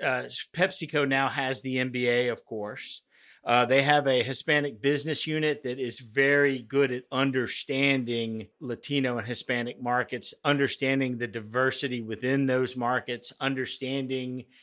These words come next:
how to be relevant, uh, to those markets. Uh, so there, you, you see a situation lining up here where you almost need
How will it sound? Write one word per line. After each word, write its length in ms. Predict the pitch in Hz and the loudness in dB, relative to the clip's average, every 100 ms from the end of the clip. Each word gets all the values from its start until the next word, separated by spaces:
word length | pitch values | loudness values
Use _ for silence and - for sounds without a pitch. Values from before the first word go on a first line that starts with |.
| - - - | -20 -20 -2
how 200 | 131 131 | 0 0
to 160 | - | -4
be 180 | 123 113 | -8 -8
relevant, 880 | 107 120 120 139 131 127 135 - - - | -2 2 4 4 2 0 -2 -6 -8 -6
uh, 300 | 135 123 123 127 - | -2 -2 -2 -6 -6
to 140 | 131 | -2
those 320 | 123 127 110 | 0 0 -2
markets. 760 | 120 120 127 - 120 - - - _ - - - _ | -2 0 0 -2 -6 -4 -6 -6 _ -20 -20 -20 _
Uh, 400 | 127 127 123 135 | 4 6 6 4
so 260 | - - 143 | 2 4 6
there, 340 | 147 185 202 - | 6 6 4 0
you, 240 | 170 180 | -8 -10
you 160 | 196 160 | -6 -2
see 280 | - 226 233 | 0 2 2
a 40 | |
situation 720 | 160 185 185 170 160 165 139 | 2 0 -2 0 2 2 2
lining 420 | 143 151 151 143 | 4 4 2 0
up 160 | 139 127 | -2 -4
here 380 | - 196 180 143 | -4 2 4 4
where 240 | 131 135 | 4 2
you 200 | 131 139 | 2 2
almost 440 | 160 196 160 - 139 | 2 4 2 0 -4
need 440 | 139 170 175 | -2 -2 -2